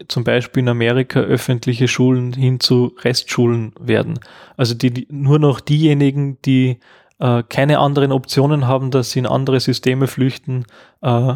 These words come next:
mit Minimalbildung, äh, versorgen.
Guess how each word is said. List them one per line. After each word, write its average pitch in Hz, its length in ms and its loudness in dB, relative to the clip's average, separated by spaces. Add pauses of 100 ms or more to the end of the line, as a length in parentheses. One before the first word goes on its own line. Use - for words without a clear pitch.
mit 139 220 0
Minimalbildung, 123 1700 -2
äh, 110 200 -4
versorgen. - 580 -6